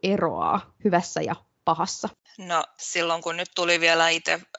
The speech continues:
Speaker 2: enemmän juhlittu ja varsinkin sitä, niinku, alkoholia käytettyä, niin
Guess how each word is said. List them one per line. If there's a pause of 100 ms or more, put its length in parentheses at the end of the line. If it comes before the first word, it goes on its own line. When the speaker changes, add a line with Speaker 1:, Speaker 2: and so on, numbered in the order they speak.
(120)
Speaker 2:
enemmän
juhlittu
ja
varsinkin (420)
sitä,
niinku,
alkoholia
käytettyä,
niin